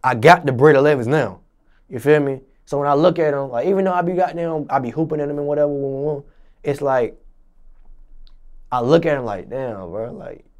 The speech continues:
yo, little self, little, look at you with this shit, like, oh, you got 'em. You don't even really give a fuck about it. Like, what you thought, what you thought was cool then ain't even cool now, bro." It's just,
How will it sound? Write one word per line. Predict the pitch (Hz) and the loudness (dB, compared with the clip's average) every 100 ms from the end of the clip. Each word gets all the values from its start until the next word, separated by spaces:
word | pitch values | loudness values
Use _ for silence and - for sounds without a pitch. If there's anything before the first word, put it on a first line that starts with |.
| - | -20
yo, | 104 117 | -12 -8
little | 117 139 131 | -2 0 0
self, | 123 143 127 | 0 -2 0
little, | 117 110 | -2 -4
look | 131 | -4
at | 127 120 | -6 -6
you | 131 | -8
with | 127 | -10
this | 123 | -10
shit, | 143 | -10
like, | 123 123 113 - _ - - | -8 -8 -10 -16 _ -20 -16
oh, | 131 | -10
you | 135 | -8
got | 139 170 107 | -6 -6 -8
'em. | 95 _ _ - _ - - | -14 _ _ -20 _ -20 -20
You | - | -10
don't | 165 110 | -8 -6
even | 117 | -6
really | 123 131 | -4 -4
give | 143 | -4
a | 143 | -4
fuck | 143 - | -8 -8
about | 120 104 95 | -8 -8 -10
it. | 98 | -14
Like, | 104 101 107 - _ _ _ _ _ _ | -16 -18 -20 -20 _ _ _ _ _ _
what | 120 135 | -4 -2
you | 175 | 4
thought, | 180 160 | 6 6
what | 143 143 180 | 4 0 -2
you | 165 | 2
thought | 185 160 | 4 6
was | 147 | 2
cool | - 175 165 | 2 2 2
then | 175 175 | 2 -2
ain't | 156 160 170 | -6 -8 -6
even | 165 151 | -6 -8
cool | - 117 | -8 -6
now, | 101 95 | -6 -10
bro." | 98 110 | -8 -8
It's | 117 | -8
just, | - | -18